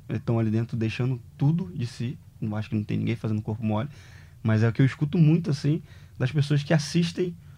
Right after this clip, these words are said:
os jogos. Fala assim, "Ah, não vou assistir o jogo de fulano de tal, porque ele é muito mole." Ou até mesmo dando o exemplo do Thiago, né? "Ah, o Thiago quebra tudo, não tem cabeça." Aí, cada jogador, a, as pessoas veem e falam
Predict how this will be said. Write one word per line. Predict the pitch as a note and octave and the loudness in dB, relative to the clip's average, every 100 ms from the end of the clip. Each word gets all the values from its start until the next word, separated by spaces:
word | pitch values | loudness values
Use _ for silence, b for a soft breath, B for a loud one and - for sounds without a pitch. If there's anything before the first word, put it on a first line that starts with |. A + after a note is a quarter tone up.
| b b | b b
os | D3 | 2
jogos. | C3 G#2+ | 4 2
Fala | B2+ | -2
assim, | C3+ F#3 | -2 0
"Ah, | - | 2
não | D#3 | 2
vou | E3+ | 2
assistir | E3+ F3+ E3+ | -2 0 2
o | |
jogo | D3+ E3+ | 4 4
de | D#3+ | 2
fulano | E3 D3+ | 2 2
de | C#3+ | 2
tal, | C#3 F3 D#3 | 0 0 -2
porque | - D#3+ | -2 -4
ele | D#3+ | 0
é | |
muito | D3+ E3+ | 0 2
mole." | C3+ A#2+ G#2 B B | 0 -2 -8 B B
Ou | A#2+ C#3 C3 - b b b - | -2 0 -2 -6 b b b -10
até | - A#2+ | -4 -2
mesmo | B2 A2+ A#2+ A2+ | -2 -2 -6 -6
dando | A#2+ A#2+ A#2 | -4 -2 -2
o | A2+ A2 | -4 -4
exemplo | A#2 A2 G#2+ | -4 -6 -6
do | A#2 | -8
Thiago, | - G#2+ G2+ G2 | -6 -4 -4 -6
né? | G#2 C#3 | -8 -8
"Ah, | D3 A2 - | -8 -10 -12
o | |
Thiago | - B2 C3 | -8 -6 -6
quebra | - C#3+ C3+ | -4 -4 -2
tudo, | C3 C3+ G#2 G#2 b b b | -2 -2 -4 -6 b b b
não | A2 | -4
tem | B2 | -2
cabeça." | B2+ A2 B2 B2 - G#2+ | -2 0 0 -2 -4 -6
Aí, | A#2 G#2+ b b b | -6 -10 b b b
cada | - A3+ G3 | -4 -2 0
jogador, | F#3+ F#3 C#3+ D#3+ G3 G3 - - | 0 2 2 2 0 -4 -12 -8
a, | - C3+ - | -4 -4 -2
as | C3 C3+ | -2 0
pessoas | C#3+ - C#3+ C3 | -2 0 0 0
veem | B2+ D3+ D#3+ D3 | 0 0 0 -2
e | |
falam | C#3+ C#3 C#3 C#3+ | -2 -2 0 0